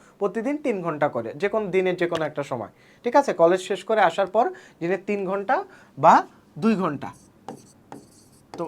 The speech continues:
দুই ঘন্টা এবং টোটাল তোমার পাঁচ ঘন্টা at least, পাঁচ থেকে ছয় ঘন্টা at least পড়তেই হবে। পাঁচ থেকে ছয় ঘন্টা at least নিজের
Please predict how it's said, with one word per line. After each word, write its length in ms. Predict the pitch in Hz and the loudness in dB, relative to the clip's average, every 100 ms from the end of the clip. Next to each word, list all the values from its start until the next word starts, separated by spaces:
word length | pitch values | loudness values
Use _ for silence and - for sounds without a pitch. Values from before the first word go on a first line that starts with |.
| 143 | -4
দুই 200 | 170 190 | -2 -2
ঘন্টা 340 | 170 143 120 - - - | -2 -6 -10 -14 -18 -8
এবং 240 | 165 196 208 | -4 -4 -2
টোটাল 360 | 220 214 269 330 | 0 4 4 4
তোমার 240 | 262 247 | -2 0
পাঁচ 220 | 233 208 | 6 6
ঘন্টা 360 | 180 214 220 240 | 4 -2 0 0
at 40 | |
least, 160 | 208 214 | -2 0
পাঁচ 140 | 196 196 | 0 0
থেকে 160 | 220 220 | -4 -4
ছয় 160 | 226 | -2
ঘন্টা 300 | 190 196 202 | -2 -2 -2
at 60 | 190 | -4
least 140 | 196 190 | -8 -8
পড়তেই 320 | 208 202 165 147 | -8 -4 -4 -2
হবে। 120 | 127 | -2
পাঁচ 180 | 160 165 | -4 -4
থেকে 180 | 185 185 | -6 -6
ছয় 160 | 185 | -4
ঘন্টা 280 | 175 175 175 | -4 -2 -4
at 40 | 185 | -4
least 160 | 269 | -6
নিজের 320 | 202 190 196 | -4 0 2